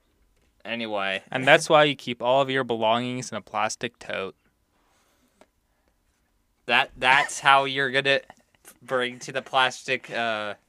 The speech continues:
Speaker 1: the pl-, bin? You called it a tote, not even a bin.
Speaker 2: Eh, well, yeah.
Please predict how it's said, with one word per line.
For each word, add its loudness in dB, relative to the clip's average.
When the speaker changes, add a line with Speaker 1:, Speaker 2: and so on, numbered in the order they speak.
Speaker 1:
the -10
pl-, -18
bin? -4
You -14
called -2
it -4
a -4
tote, -12
not -6
even -12
a -8
bin. -8
Speaker 2:
Eh, -8
well, -4
yeah. -2